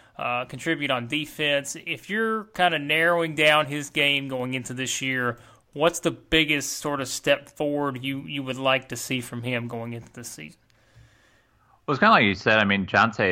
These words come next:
Speaker 2: is that, uh, the prototypical new era big who can just do
Speaker 1: Yeah.
Speaker 2: so many things offensively. And I, I think that he's still gonna be a catalyst for that kind of role. He's still gonna be a guy who's,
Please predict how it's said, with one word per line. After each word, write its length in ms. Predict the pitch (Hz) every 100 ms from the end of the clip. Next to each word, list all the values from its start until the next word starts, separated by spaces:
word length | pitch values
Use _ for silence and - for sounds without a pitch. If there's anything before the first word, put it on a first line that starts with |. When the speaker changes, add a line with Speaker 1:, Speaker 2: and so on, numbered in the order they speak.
| 92
Speaker 2:
is 180 | 87 78
that, 420 | 95 85 82 _
uh, 360 | - 85 78 78 -
the 80 |
prototypical 1300 | - - - 113 101 - 101 104 98 92 90 87 98 104
new 340 | 92 95 95
era 360 | 95 90 87 85
big 480 | - 90 87 80
who 100 | 85
can 160 | 80 87
just 220 | 92 82
do 80 | -
Speaker 1:
Yeah. 80 | 98
Speaker 2:
so 160 | -
many 200 | 98 90
things 380 | 87 98 90 87
offensively. 720 | 82 80 98 110 95 90 82
And 100 | 82
I, 200 | 85 80
I 60 | 104
think 300 | 104 147 -
that 140 | 123
he's 240 | 98 110 104
still 280 | - 113
gonna 220 | 107 107 95
be 300 | - 95 92
a 80 |
catalyst 540 | 82 - 90 85 92 -
for 120 | 87
that 240 | 80 87
kind 220 | - 90 87
of 100 | 80
role. 320 | 85 90 101
He's 160 | 95
still 220 | 82 - 95
gonna 160 | 92
be 140 | 85 87
a 60 |
guy 380 | 82 85 87 87
who's, 300 | 87 80 -